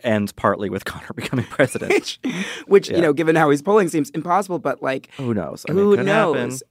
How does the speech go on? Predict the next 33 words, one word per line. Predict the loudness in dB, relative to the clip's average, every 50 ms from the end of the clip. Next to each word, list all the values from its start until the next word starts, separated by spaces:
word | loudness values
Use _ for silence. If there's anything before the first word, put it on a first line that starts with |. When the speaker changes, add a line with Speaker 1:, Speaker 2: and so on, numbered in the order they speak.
| _ -2
Speaker 2:
But | 0 2
I | 2
will | 2 2 0 0 -2
say | -2 -2 -2 -2 0 0 -2 -4 -4 -6
that | -6 -4 -2 -2 -4 -4 _ _ _ _ _ _ _ -4
what | -2 0
I | 2 2 0
actually | 0 -2 -2 -4 -6
am |
kind | -4 -4 -4 -4
of | -4
excited | -8 -10 -10 -8 -4 -2 -2 -2 -2 -4
for | -4 -2 0 0 2 2 0 -2 -4 -8 -14 -18 -18 -18 -20 _ _
was | -4 0 0 0 0 -2 -4 -10 -10 -8
the | -8 -6
conversation | -4 -6 -6 -6 -6 -8 -8 -8 -8 -10
that | -10 -10
Connor | -6 -6 -4 -4 -4
had | -6 -6 -8
with | -8 -6
Willa, | -4 -2 -2 -2
where | -2 -4
he | -4 -6 -6
was | -6 -8 -8
like, | -8 -8 -8 -10 -12 _ _ _ _ _ -10
"Can | -6 -4 -4 -2
we | -2 -2
do | -2 -4 -6
something | -4 -6 -6 -4 -2 -2 -2 -4
crazy | -6 -10 -6 -2 2 4 6 6 6 4 2
for | 2 2 4 4
our | 4 4 4
wedding | 2 2 2 0 -2 -4 -6 -8